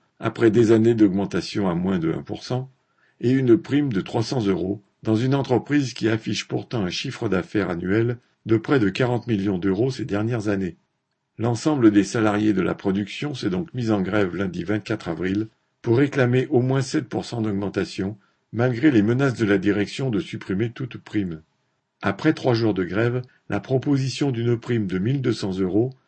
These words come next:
conditionnée à la présence, a été rejetée par la moitié des travailleurs de la production, qui ont maintenu la grève jusqu'à la fin de la semaine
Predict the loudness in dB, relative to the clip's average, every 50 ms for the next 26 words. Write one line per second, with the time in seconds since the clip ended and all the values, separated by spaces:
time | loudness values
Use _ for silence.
0 | _ _ _ _ -6 -4 -2 -2 -2 -4 -4 -2 -2 0 2 4 2 2 2 0
1 | -4 -6 -6 -6 -2 -2 -2 0 0 0 -2 -2 -6 -10 -16 -20 _ _ _ -4
2 | -2 -2 -2 2 2 2 2 4 2 2 2 0 0 0 -2 -2 -2 -2 -2 0
3 | 0 0 0 0 0 -2 -2 -2 -2 -4 -4 -4 -2 0 0 2 2 0 0 0
4 | -2 -4 -6 -6 -4 -4 -2 -2 -2 -6 -8 -8 -6 -6 -6 -6 -10 _ _ _
5 | _ -8 -2 0 2 2 2 2 0 0 -2 0 2 2 4 4 2 2 0 2
6 | 2 2 2 2 -2 -8 -10 -12 -8 -4 -2 -2 -2 -2 -2 -2 -2 -2 0 -2
7 | -2 -4 -4 -6 -4 -2 -2 -2 -2 -2 -4